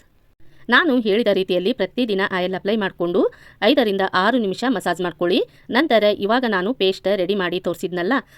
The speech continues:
ಅದನ್ನ ಅಪ್ಲೈ ಮಾಡ್ಕೊಂಡು ಅರ್ಧ ಗಂಟೆ ಬಿಟ್ಟು ಪೇಸ್ಟ್ ತಣ್ಣೀರಿನಿಂದ ತೊಳಿಬೇಕು ನೋಡಿ ಫ್ರೆಂಡ್ಸ್. ಯಾವುದೇ ರೀತಿ ಸೋಪ್ ಆಗ್ಲಿ, ಫೇಸ್ ವಾಶ್ ಆಗ್ಲಿ ಹಾಕ್ಬಾರ್ದು. ಚಾಲೆಂಜ್ ಅಂದ್ರೆ ಚಾಲೆಂಜ್.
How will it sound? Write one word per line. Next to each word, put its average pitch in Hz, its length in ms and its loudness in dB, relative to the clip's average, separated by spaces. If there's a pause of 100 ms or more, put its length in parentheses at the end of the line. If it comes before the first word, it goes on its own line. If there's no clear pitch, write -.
(120)
ಅದನ್ನ 254 280 2 (160)
ಅಪ್ಲೈ 208 240 0
ಮಾಡ್ಕೊಂಡು 180 460 0 (360)
ಅರ್ಧ 202 260 2
ಗಂಟೆ 233 260 0
ಬಿಟ್ಟು 202 260 0
ಪೇಸ್ಟ್ 185 260 0 (260)
ತಣ್ಣೀರಿನಿಂದ 240 560 2 (100)
ತೊಳಿಬೇಕು 185 420 0
ನೋಡಿ 175 240 -2
ಫ್ರೆಂಡ್ಸ್. 214 340 -2
ಯಾವುದೇ 180 260 -2
ರೀತಿ 180 240 -4
ಸೋಪ್ 170 300 -4
ಆಗ್ಲಿ, 185 260 0
ಫೇಸ್ 175 240 -4
ವಾಶ್ 170 180 -4
ಆಗ್ಲಿ 190 200 -2
ಹಾಕ್ಬಾರ್ದು. 170 500 -2 (420)
ಚಾಲೆಂಜ್ 269 340 4
ಅಂದ್ರೆ 220 240 0
ಚಾಲೆಂಜ್. 180 420 -2